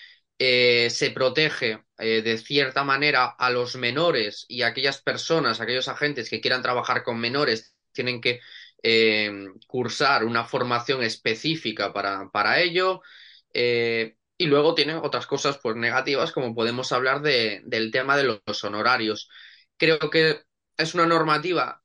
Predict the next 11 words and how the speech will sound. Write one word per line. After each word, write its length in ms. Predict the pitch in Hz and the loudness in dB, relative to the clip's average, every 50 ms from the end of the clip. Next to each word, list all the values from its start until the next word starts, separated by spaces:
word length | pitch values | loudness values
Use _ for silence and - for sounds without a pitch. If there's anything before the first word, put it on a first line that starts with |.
| _ _ | _ _
eh, 640 | - 120 117 117 117 113 113 113 113 113 104 - _ | -6 -4 -2 0 0 0 0 -2 -2 -2 -4 -4 _
hecha 840 | - 143 147 - - - - 151 139 135 135 135 135 131 127 - _ _ _ _ _ _ _ _ _ _ _ | -2 -2 -2 -2 -8 -2 0 2 4 6 6 6 4 4 0 -8 _ _ _ _ _ _ _ _ _ _ _
por 280 | _ 139 131 127 123 - | _ -4 -2 -2 -4 -2
personas 840 | - 131 120 117 - - 175 175 156 139 110 90 - - - - _ _ | -2 -2 -2 -2 -2 0 2 2 2 0 -4 -6 -8 -16 -18 -18 _ _
que 160 | _ 123 120 123 | _ -6 -4 0
no 100 | 139 147 | 0 -2
están 400 | 147 - - 156 143 135 123 - - | -2 0 0 0 0 0 -4 -10 -10
relacionadas 920 | 147 143 127 127 131 135 131 131 127 123 - - 131 143 143 139 123 113 | -10 -8 -4 0 2 2 2 2 0 -2 -2 -2 0 2 2 2 0 -2
vin-, 260 | 120 120 120 113 _ _ | -6 -8 -8 -10 _ _
y 160 | _ 117 117 | _ -8 -8
vinculadas 840 | 113 120 117 120 113 120 127 135 147 147 139 120 104 95 - - - | -6 -6 -8 -8 -6 -4 -2 0 2 2 2 0 -2 -4 -6 -14 -18